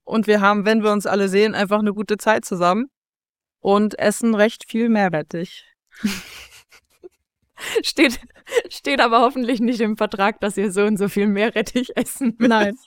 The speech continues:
Speaker 1: Aber es ist sehr beliebt. Also wenn wir Trainingslager haben, kommt es fast überall drauf.
Speaker 2: Shoutout an der Stelle. Ähm,
Speaker 1: Ja.
Speaker 2: ihr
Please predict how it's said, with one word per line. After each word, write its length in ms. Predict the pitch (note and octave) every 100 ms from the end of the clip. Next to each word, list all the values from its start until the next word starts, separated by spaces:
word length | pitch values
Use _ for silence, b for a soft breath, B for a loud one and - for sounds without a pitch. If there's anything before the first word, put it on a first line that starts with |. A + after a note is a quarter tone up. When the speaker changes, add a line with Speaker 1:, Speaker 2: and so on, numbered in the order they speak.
| _ _ _ _ B B -
Speaker 1:
Aber 280 | A3 B3+ B3+
es 120 | -
ist 140 | G#3
sehr 200 | A3+ B3
beliebt. 460 | A3 A3+ A#3+ G3 -
Also 300 | A3 G#3+ G#3+
wenn 160 | A#3
wir 100 | A3 G#3
Trainingslager 680 | A#3+ B3 B3 A3 G#3 G#3
haben, 360 | G#3+ G3+ G#3 G#3 b b b _ _ _ _ _ -
kommt 220 | G#3 G3
es 140 | F#3
fast 220 | - F#3+
überall 360 | - G#3 F3 F3
drauf. 440 | F3+ D3+ E3 - _ _ _ B3 B B B _ _ _ _ _ _ - - -
Speaker 2:
Shoutout 440 | - F3 F#3 F3+
an 120 | F3+
der 200 | E3+ F3
Stelle. 460 | G3+ - A#3 C4 D#4+ B B B B -
Ähm, 640 | A#3+ A3+ A#3 A3 A3 A#3+
Speaker 1:
Ja. 60 | - C#4 C4+ - _ _ -
Speaker 2:
ihr 560 | A#3+ B3 B3+ B3+ A#3+